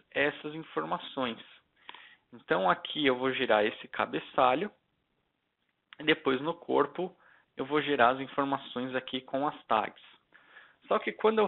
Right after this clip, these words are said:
for anexar um relatório ao outro, o que que eu tenho que fazer? Eu tenho que selecionar essa opção aqui de anexar ao disco.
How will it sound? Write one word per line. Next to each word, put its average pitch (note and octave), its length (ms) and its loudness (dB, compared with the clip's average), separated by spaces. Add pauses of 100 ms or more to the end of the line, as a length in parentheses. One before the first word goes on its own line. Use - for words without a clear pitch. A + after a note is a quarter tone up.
(160)
for C#3+ 160 6
anexar E3 800 2
um C#3 80 -4
relatório A#2 640 2
ao C#3 100 4
outro, D3+ 440 0
o - 20 -20
que - 140 -14
que - 80 -4
eu E3+ 60 -4
tenho D3 260 -6
que - 140 -14
fazer? A2+ 440 -2 (600)
Eu C3+ 60 -2
tenho D#3+ 280 -6
que - 160 -16
selecionar D#3 640 0
essa C#3+ 480 0
opção C3+ 600 -2
aqui D#3+ 360 -6
de C#3+ 320 -6
anexar E3+ 720 2
ao E3 80 4
disco. C3+ 480 -8